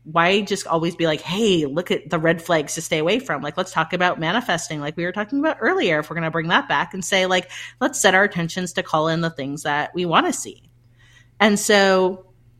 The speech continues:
you know, a lot of these things are, like, fairly common sense, but they're, like, things that you just wanna think about when you're like, "What are qualities that are gonna make a good partner?" So things like, you would listen well. It's a person who's comfortable talking about feelings.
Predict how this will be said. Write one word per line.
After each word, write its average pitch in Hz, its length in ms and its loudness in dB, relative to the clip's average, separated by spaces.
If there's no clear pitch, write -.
you 226 160 0
know, 196 320 6
a 202 60 4
lot 247 180 6
of 359 80 0
these 330 160 2
things 262 240 2
are, 254 100 4
like, 233 240 0
fairly 202 480 2
common 339 360 -2
sense, 370 240 -2
but - 100 -6
they're, 285 140 2
like, 262 200 0
things 339 220 -2
that 262 160 -2
you 233 80 2
just 247 260 -4
wanna 214 220 0
think 208 220 -4
about 165 280 0
when 170 160 -4
you're 160 120 -2
like, 160 320 -4
"What 170 640 2
are 254 240 2
qualities 165 500 0
that 202 100 2
are 196 60 2
gonna 220 200 0
make 160 420 -2
a 226 80 -2
good 233 200 -2
partner?" 294 520 -6
So - 220 -4
things 170 340 -4
like, 165 280 0
you 135 220 -10
would 160 160 -4
listen 247 360 -2
well. 71 340 -10
It's 165 180 0
a 165 40 2
person 160 360 -4
who's 170 180 -2
comfortable 190 400 -2
talking 202 340 -2
about 269 280 -2
feelings. - 720 -8